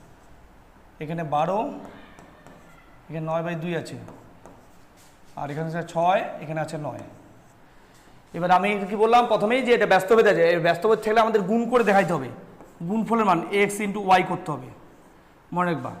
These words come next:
যদি সরল ভেদ হয় ভাগ করবা, আর ব্যস্ত ভেদ হলে কী করবো? গুণ করবো। তাহলে এক্স into ওয়াই লিখলাম, তাহলে এক্স বলতে আঠেরো আর ওয়াই বলতে তিন গুণ করো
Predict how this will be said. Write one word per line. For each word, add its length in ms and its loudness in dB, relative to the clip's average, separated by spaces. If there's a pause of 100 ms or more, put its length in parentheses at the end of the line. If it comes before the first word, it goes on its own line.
(480)
যদি 180 -4
সরল 300 4
ভেদ 140 6
হয় 160 8
ভাগ 220 2
করবা, 300 8
আর 260 6
ব্যস্ত 220 2
ভেদ 140 4
হলে 120 4
কী 120 0
করবো? 200 6
গুণ 200 2
করবো। 260 -6 (340)
তাহলে 160 2
এক্স 120 2
into 160 0
ওয়াই 140 6
লিখলাম, 400 4 (420)
তাহলে 240 -6
এক্স 260 2
বলতে 220 -2 (120)
আঠেরো 380 6
আর 180 8
ওয়াই 160 8
বলতে 180 0
তিন 240 -6
গুণ 120 -4
করো 260 -2